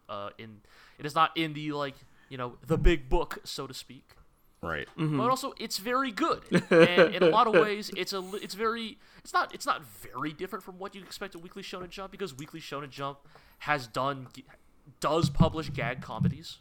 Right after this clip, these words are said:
Speaker 3: Yes.
Speaker 1: But Spy Family is the rare, like, universal,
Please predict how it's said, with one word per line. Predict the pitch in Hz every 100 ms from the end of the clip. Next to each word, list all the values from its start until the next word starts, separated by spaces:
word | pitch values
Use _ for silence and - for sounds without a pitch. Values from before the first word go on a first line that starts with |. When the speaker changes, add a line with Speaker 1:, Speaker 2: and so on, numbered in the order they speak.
| -
Speaker 3:
Yes. | 143 - -
Speaker 1:
But | 127 123 151 -
Spy | - - 156 175
Family | - 180 165 175 170 _ _ _ _ _ _ _
is | 170 170 139
the | 127 143
rare, | 127 147 147 143 143 131 - _ _ _ _ _ _
like, | 147 - _
universal, | 131 151 180 165 135 147 - 156 123